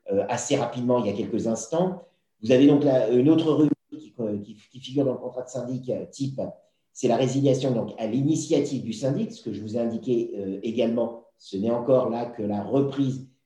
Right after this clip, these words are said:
du texte, euh, législatif. Vous avez la nouvelle désignation du syndic, j'y suis venu. Vous avez également une rubrique qui concerne la fiche, euh, synthétique,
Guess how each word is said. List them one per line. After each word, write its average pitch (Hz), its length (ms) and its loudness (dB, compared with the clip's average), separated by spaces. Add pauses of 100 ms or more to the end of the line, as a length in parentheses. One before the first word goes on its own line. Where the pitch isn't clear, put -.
du 107 160 -6
texte, - 380 -2
euh, 104 220 0
législatif. 120 840 -4 (480)
Vous 120 80 2
avez 127 100 4
la 135 100 6
nouvelle 139 260 4
désignation 131 440 0
du 117 80 -4
syndic, 117 300 -6
j'y 98 120 -8
suis 120 280 -8
venu. 175 400 0 (300)
Vous 123 180 0
avez 156 180 6
également 151 680 2
une 127 180 0
rubrique 143 400 2
qui - 140 -10
concerne 127 520 -4 (400)
la 110 140 0
fiche, - 540 -2
euh, 107 240 0
synthétique, 151 760 -6